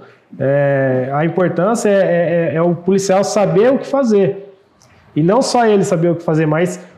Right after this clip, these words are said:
o comando também tem que saber o que fazer, porque ele vai obedecer a ordem do comando. Então, ah, foi verificado, é um domínio de cidades. Então, qual procedimento nós vamos fazer?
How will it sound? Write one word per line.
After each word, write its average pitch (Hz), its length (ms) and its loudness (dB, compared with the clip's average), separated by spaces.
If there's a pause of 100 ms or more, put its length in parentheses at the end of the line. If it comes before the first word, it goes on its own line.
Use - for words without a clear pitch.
(120)
o 180 100 0
comando 208 520 2
também 240 280 0
tem 185 120 0
que - 80 -8
saber 160 220 -2
o 151 60 -2
que 156 60 -14
fazer, 139 480 -2 (220)
porque 147 240 -2
ele 147 120 0
vai 165 120 0
obedecer 196 400 0
a 185 40 2
ordem 202 140 0
do - 60 -10
comando. 220 480 -4 (400)
Então, 151 480 -2 (100)
ah, 185 520 -2 (1000)
foi 202 280 2
verificado, 208 640 0
é 170 40 0
um 185 80 -2
domínio 196 260 0
de 196 40 -4
cidades. 165 640 -2 (600)
Então, 175 280 -2
qual 196 200 0
procedimento 165 680 -2
nós 151 100 -2
vamos 151 160 -4
fazer? 139 540 -4